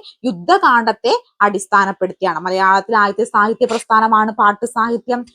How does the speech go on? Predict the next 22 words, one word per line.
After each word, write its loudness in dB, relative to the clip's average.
മലയാള 4
ഭാഷയിലെ 0
ആദ്യത്തെ 0
കൃതിയാണ് 0
രാമചരിതം. 0
മലയാള 2
ചരിത്രത്തിലെ -2
കർത്താവ് 0
എന്ന് -4
പറയുന്നത് -2
ചീര-, -6
ചീരമ 0
കവിയാണ്. 2
കേരളത്തിന്റെ 2
ചോസർ 2
എന്നറിയപ്പെടുന്ന 0
ചീരരാമനാണ്. 0
രാമചരിതം 2
രചിച്ചത് 0
മല-, -2
രാമായണത്തിലെ 0
യുദ്ധകാന്ഡത്തെ 0